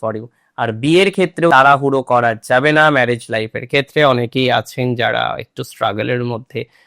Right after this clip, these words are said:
দিন কাটাচ্ছেন, so I believe যে আমরা তাদের ক্ষেত্রে অন্তত একটা এনহ্যান্সমেন্টের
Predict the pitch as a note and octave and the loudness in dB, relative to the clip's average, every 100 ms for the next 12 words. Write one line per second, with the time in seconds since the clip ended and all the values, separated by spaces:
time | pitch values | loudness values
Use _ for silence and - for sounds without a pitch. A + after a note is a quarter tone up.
0 | _ A2 A#2+ A#2+ A#2 A2+ A#2 A#2 - - | _ -4 -2 -2 -4 -4 -4 -6 -10 0
1 | E3 D#3+ A#2+ A2 - - A#2 A2+ A2 B2+ | 4 4 2 -2 -8 -4 -2 0 0 0
2 | C#3+ D#3+ A#2+ - A2+ A2+ - _ _ - | 2 2 0 -2 -2 -2 -8 _ _ -8
3 | G#2+ A2 A2 A2 G#2+ A2+ - G#2+ - A#2+ | -4 0 0 2 2 0 -2 -8 -6 -10
4 | - A#2+ B2 A#2+ A#2 A#2 A2+ A#2+ - A2+ | -4 -4 -4 -6 -4 -4 -2 -4 -4 -6
5 | G#2+ A2+ | -6 -6